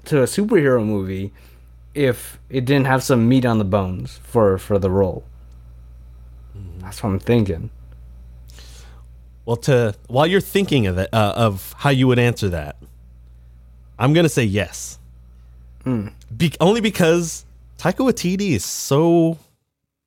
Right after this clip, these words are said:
Speaker 2: I think he's, he's, I think one of the hottest directors that are, that is out there now. And I don't know if he's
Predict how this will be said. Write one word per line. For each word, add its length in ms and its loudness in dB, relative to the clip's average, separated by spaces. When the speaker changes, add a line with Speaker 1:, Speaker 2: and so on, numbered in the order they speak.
Speaker 2:
I 120 0
think 140 -2
he's, 280 2
he's, 320 -2
I 100 0
think 320 0
one 260 0
of 40 0
the 80 2
hottest 320 0
directors 440 0
that 120 0
are, 180 -4
that 320 -4
is 120 -4
out 200 0
there 180 -10
now. 400 -8
And 120 2
I 40 4
don't 180 2
know 140 4
if 100 -4
he's 260 -2